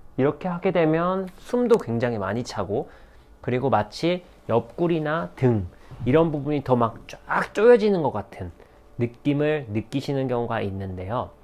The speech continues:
대부분 잘못된 꼬임을 느끼시는 분들은 그렇게 그 부분에 힘이 들어가고 경직되는 것을 좋은 꼬임이라고 착각하시는 경우가 많습니다.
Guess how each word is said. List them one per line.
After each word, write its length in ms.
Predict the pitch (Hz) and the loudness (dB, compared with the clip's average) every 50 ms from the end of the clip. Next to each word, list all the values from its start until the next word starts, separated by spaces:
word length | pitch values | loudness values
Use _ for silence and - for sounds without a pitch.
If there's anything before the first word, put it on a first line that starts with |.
| - - - - - - - - - - - - _ - - - - - - - | -20 -20 -20 -20 -20 -20 -20 -20 -20 -20 -20 -20 _ -20 -20 -20 -20 -20 -20 -18
대부분 560 | - - 104 104 120 131 143 160 160 175 175 170 | -10 -2 0 2 2 2 0 -2 -2 -2 -2 -4
잘못된 680 | - - 117 107 113 127 151 160 - - 170 170 160 - | -4 -2 -2 0 0 0 -2 -2 -2 -4 -4 -4 -4 -2
꼬임을 360 | 175 170 170 170 170 160 131 | -2 0 0 0 0 0 -2
느끼시는 560 | 104 101 - - 127 117 - 131 127 123 113 | -2 -4 -6 -6 -8 -6 -4 -4 -4 -4 -6
분들은 680 | - 104 98 95 95 104 98 117 127 143 156 156 147 - | -6 -6 -6 -6 -4 -4 -2 -2 -2 -2 -4 -6 -10 -10
그렇게 360 | - 113 110 110 - - 120 - | -6 -4 -4 -4 -4 -6 -8 -8
그 240 | - - 107 113 | -4 -2 -2 -2
부분에 400 | 110 - - 101 95 101 101 104 | -2 -4 -8 -8 -6 -4 -6 -6
힘이 440 | 107 - - - - 254 254 262 254 | -6 -10 -14 -8 -4 -2 -2 -2 -2
들어가고 440 | - - 151 131 120 113 104 107 104 | -2 -2 -2 -2 -2 -4 -6 -8 -10
경직되는 880 | - - - - 101 104 110 113 160 180 - - - 180 165 156 151 127 | -12 -10 -6 -4 -2 -2 0 0 -2 -2 -2 -4 -2 -2 -2 -2 -4 -4
것을 380 | 113 113 - - 147 156 147 - | -6 -6 -4 -4 -4 -4 -6 -10
좋은 540 | - - - 110 104 117 143 170 180 175 180 | -14 -8 -4 -2 0 2 2 2 0 0 0
꼬임이라고 540 | - 165 165 160 156 151 139 131 120 135 - | 0 0 0 0 0 -2 -4 -4 -4 -6 -10
착각하시는 720 | - - - - 214 - - 220 202 - - 180 170 151 | -10 -16 -12 -12 -12 -8 -6 -6 -6 -4 -6 -8 -6 -6
경우가 280 | 143 135 120 - 104 | -6 -6 -6 -6 -6
많습니다. 680 | 82 - 87 95 92 - - 104 92 90 85 82 - | -6 -4 -6 -6 -6 -6 -6 -6 -6 -6 -8 -12 -16